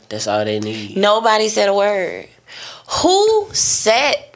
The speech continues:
Speaker 2: who set the weights up? Like,
Speaker 1: Right,
Speaker 2: I
Speaker 1: it
Speaker 2: wanna
Speaker 1: was
Speaker 2: know
Speaker 1: like,
Speaker 2: who the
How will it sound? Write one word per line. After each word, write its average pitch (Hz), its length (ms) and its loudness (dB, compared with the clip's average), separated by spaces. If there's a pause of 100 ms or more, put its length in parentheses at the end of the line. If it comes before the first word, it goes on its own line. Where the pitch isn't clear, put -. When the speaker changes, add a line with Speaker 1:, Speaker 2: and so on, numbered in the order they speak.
(300)
Speaker 2:
who 480 240 2
set - 420 2
the - 80 0
weights 359 400 0
up? 190 180 2
Like, 190 140 2
Speaker 1:
Right, 240 100 4
Speaker 2:
I 202 140 4
Speaker 1:
it 180 180 6
Speaker 2:
wanna 180 120 4
Speaker 1:
was 180 80 4
Speaker 2:
know 190 120 4
Speaker 1:
like, 151 240 4
Speaker 2:
who 359 200 4
the 392 60 -2